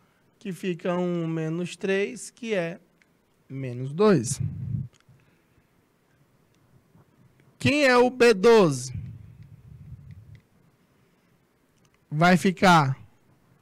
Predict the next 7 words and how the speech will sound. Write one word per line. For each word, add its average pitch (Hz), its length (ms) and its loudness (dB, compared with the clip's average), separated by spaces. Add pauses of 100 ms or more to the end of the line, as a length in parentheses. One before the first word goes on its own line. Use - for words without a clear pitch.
(180)
um 190 400 4 (1600)
mais 175 880 2 (1500)
dois 185 1080 2
vezes 185 520 0
dois, 165 560 -2 (4000)
que 190 200 -2
é 151 360 0